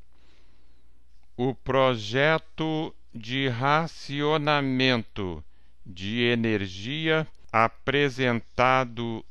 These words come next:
dias atrás no Palácio do Planalto já foi,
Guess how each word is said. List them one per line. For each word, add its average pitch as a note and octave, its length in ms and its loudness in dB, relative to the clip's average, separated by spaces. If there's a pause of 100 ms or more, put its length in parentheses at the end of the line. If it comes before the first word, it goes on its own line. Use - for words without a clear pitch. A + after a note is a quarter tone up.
dias A#2+ 1040 -2
atrás A2+ 1080 0 (800)
no G2+ 260 0
Palácio A#2 1120 4
do G#2+ 240 -4
Planalto B2+ 960 0 (1160)
já G#2+ 480 4
foi, D#3+ 680 0